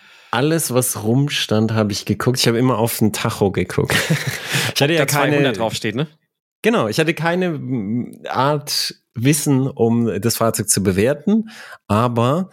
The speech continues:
Speaker 1: wenn ein Tacho bis über zweihundert geht, wusstest du schon mal, das ist schnell.
Speaker 2: Ja.
Speaker 1: Also wusstest, wusstest du nicht, aber ich dachte halt, das heißt, dass es dann auch bis dahin fährt. Und da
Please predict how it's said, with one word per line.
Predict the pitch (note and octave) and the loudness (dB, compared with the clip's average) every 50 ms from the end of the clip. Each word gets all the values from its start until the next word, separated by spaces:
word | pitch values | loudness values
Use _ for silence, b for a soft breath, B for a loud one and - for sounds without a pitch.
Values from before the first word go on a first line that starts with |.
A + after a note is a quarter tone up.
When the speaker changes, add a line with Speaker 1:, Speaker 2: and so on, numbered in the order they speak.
| b b b | b b b
Speaker 1:
wenn | - G#2+ A2 | 0 2 2
ein | A#2 A2 | 2 0
Tacho | - B2 C#3 D3 C#3+ - D3 C#3 B2+ A2+ | 0 -2 -2 -2 0 0 2 2 2 0
bis | A2 B2+ A#2+ A2+ A2 - - - | 0 2 2 2 2 0 -2 0
über | - B2+ A#2+ A#2+ A#2 | 0 0 2 2 0
zweihundert | A2+ - A#2 G#2+ G#2+ B2 C#3 C#3 B2+ A2+ | 0 2 0 2 2 2 2 2 0 0
geht, | A#2+ B2 A#2 G#2+ | 0 0 0 2
wusstest | G#2+ A2+ A2 - - G2+ G2+ | 0 0 0 -2 -2 -4 -4
du | G2 | -4
schon | - - G#2+ G2+ | -2 0 0 0
mal, | G2 F#2+ | 2 0
das | G2 - - | 0 0 0
ist | F2 - | 0 0
schnell. | - - - E2 E2+ F#2 F#2 E2+ D2 C#2 - _ _ | 0 0 0 2 2 2 2 0 -2 -6 -10 _ _
Speaker 2:
Ja. | - A#2 G#2+ - - _ _ _ _ _ - | -6 -4 -4 -4 -8 _ _ _ _ _ -2
Speaker 1:
Also | - G2 G2 G2+ F2 - | 0 0 2 0 0 -2
wusstest, | - G2+ A2 A#2+ - - A2+ - | 0 0 2 2 2 0 0 0
wusstest | B2 C3 C3 - A#2+ - - | 0 0 0 0 0 0 2
du | A#2 | 2
nicht, | C3+ E3+ E3+ D3+ | 2 2 0 0
aber | A#2 G#2+ A2+ | -2 -2 -2
ich | - | -2
dachte | - A#2 A#2 - - F#2 F2 E2+ | -2 -2 -2 -2 -4 -4 -2 0
halt, | F#2+ F2+ F2 F2 F2+ - - | 0 -2 -2 -4 -4 -4 -2
das | E2+ - - - - | -2 -2 -2 0 -2
heißt, | F2 F2 E2+ - - | -2 -2 0 -2 -2
dass | E2+ - - | -2 0 0
es | - F#2+ - - | 0 -2 -2 0
dann | - E2+ F2+ | 0 2 2
auch | F2+ F2+ - | 2 0 2
bis | - G2 F#2+ | 0 0 2
dahin | - G#2 G2+ G#2 G#2+ | 2 2 2 2 0
fährt. | - G2+ F2 - - B B B B B B B B B B B B B B | 0 0 -2 -2 -4 B B B B B B B B B B B B B B
Und | - - G#2+ G#2+ A2 G#2+ F#2+ | -2 0 2 2 2 2 0
da | A2 | 0